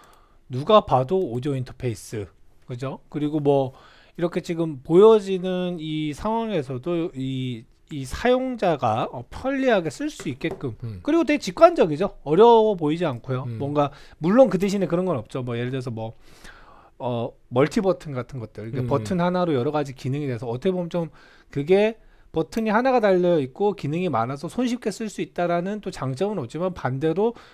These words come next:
Speaker 1: 그런 기능조차도 어려워하시는 분들한테는 좀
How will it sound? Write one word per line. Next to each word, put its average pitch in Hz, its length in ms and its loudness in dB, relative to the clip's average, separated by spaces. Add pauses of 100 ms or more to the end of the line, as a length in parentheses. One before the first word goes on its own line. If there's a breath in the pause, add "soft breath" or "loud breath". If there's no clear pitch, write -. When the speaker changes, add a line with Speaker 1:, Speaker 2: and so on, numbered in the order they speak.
Speaker 1:
그런 214 380 0
기능조차도 170 880 -2
어려워하시는 185 640 2
분들한테는 165 640 -4
좀 - 120 -18